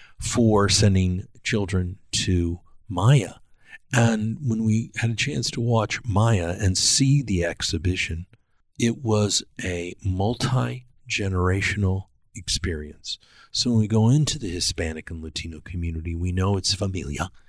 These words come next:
and we know it's important that the family comes. And so it was great to see grandmother, grandfather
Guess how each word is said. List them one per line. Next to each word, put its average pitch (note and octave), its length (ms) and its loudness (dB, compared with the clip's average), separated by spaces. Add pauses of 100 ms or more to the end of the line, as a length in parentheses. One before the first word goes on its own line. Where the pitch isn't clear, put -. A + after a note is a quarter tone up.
(200)
and G2 160 -2
we G2 120 8
know G2 160 8
it's G2 160 2
important F#2 480 0
that F2 140 -8
the F#2 80 -8
family A#2 640 0
comes. - 580 -8 (360)
And A#2+ 140 6
so - 200 4
it B2 40 2
was A#2+ 200 2
great A#2+ 360 2
to A2+ 80 0
see G#2 220 4
grandmother, F#2+ 640 2
grandfather E2+ 720 -2